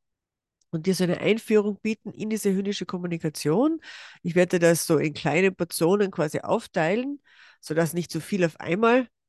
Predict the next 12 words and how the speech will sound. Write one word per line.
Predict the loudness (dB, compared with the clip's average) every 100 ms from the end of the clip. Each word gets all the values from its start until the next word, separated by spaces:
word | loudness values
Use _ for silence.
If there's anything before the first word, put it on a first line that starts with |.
| -6
ähm, | -2 0 -2 -6 -10 -14 _ _ _ _ _
auf | -8 -8
dich | -2 -2 0
einprasselt | 0 0 2 2 2 2 -2
sozusagen, | -2 -8 -6 0 0 2
sondern | -2 -2
dass | -4
du | -6
das | -8 -8
auch | -8
verarbeiten | -6 0 2 2 2
kannst | -4 0 0 -2 -6